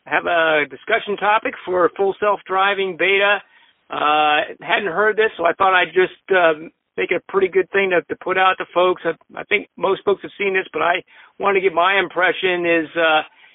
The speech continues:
that on the highway, it, uh, it's definitely a lot better, uh, on the highway as far as just being more relaxing. Uh, I've noticed that, uh, now the car is, like,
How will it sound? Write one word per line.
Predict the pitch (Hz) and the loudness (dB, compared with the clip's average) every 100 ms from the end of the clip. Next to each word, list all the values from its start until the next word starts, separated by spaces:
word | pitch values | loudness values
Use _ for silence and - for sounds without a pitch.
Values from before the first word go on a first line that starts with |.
| _ _ - | _ _ -4
that | 175 180 190 | 0 0 0
on | 202 196 | 0 0
the | 180 | 0
highway, | 185 247 254 247 208 190 185 | 2 0 0 0 2 0 0
it, | 185 180 _ 214 | -2 -4 _ 0
uh, | 214 208 202 175 | 2 2 2 -2
it's | 175 170 | -4 -4
definitely | 214 247 - 359 311 | -2 -2 -6 -6 -2
a | 247 | 0
lot | 226 233 175 | 2 0 -2
better, | 190 226 190 139 - - | -2 0 -2 -4 -10 -2
uh, | |
on | 170 - 180 | 0 0 0
the | 175 | 0
highway | 160 185 196 196 165 | 0 0 2 2 2
as | - | 0
far | 214 196 | -2 -2
as | 214 | -4
just | 190 | -6
being | 240 202 | -4 0
more | 202 | 0
relaxing. | 196 151 156 202 - 220 220 202 _ _ _ _ | 0 0 0 0 -2 0 0 -4 _ _ _ _
Uh, | - 170 170 170 165 165 | 0 2 4 4 2 2
I've | 170 165 | 0 0
noticed | 202 214 214 - - | 0 2 0 -2 -8
that, | 196 175 170 - _ | 0 0 0 -4 _
uh, | 175 156 165 | 0 0 0
now | 180 170 202 202 | 0 2 2 0
the | 202 | -2
car | 190 220 202 | 0 0 0
is, | 165 | 0
like, | 170 | -4